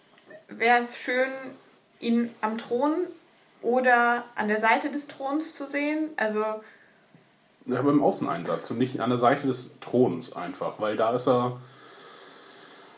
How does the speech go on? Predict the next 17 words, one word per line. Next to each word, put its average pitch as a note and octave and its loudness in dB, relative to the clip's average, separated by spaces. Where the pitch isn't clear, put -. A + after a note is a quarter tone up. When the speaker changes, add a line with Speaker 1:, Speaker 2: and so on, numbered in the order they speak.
Speaker 2:
irgendwie B2+ -2
verschwendet, G2 -2
scheint - -10
er - -10
mir. D#2+ -10
Nur B2 8
als G#2 0
Berater, F2 -4
nur A2 0
als F2 -6
Hand, E2+ -10
genau. - -12
Kluger E3 6
Verwalter B2 0
von C3 -6
irgendwas, B2+ -8
hm? B2 -10